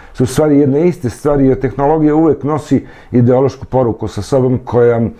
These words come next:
se već sastoji u njenim elementima. To niko ne može da negira. I zato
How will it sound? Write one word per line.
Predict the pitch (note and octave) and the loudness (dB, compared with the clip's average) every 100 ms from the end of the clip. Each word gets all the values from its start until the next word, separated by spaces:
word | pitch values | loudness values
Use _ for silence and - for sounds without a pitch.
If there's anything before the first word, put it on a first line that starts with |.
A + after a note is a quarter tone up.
| - - - | -18 -20 -16
se | - C#3+ | -4 0
već | C3+ C3+ | 0 2
sastoji | C3 B2+ - C#3 | 0 0 0 2
u | |
njenim | B2 B2+ B2 | 2 0 0
elementima. | A2+ A2 G2+ F#2+ - F2+ - - - | -2 -2 -4 -4 -4 -6 -8 -16 -4
To | F3+ | -2
niko | D#3 - | 0 -2
ne | G2 | -2
može | F2 F2 F2+ | 0 0 0
da | E2+ | 0
negira. | E2+ D#2+ D#2+ E2 | -2 0 0 0
I | G2+ | 0
zato | A2 C3+ D#3 | 0 0 -2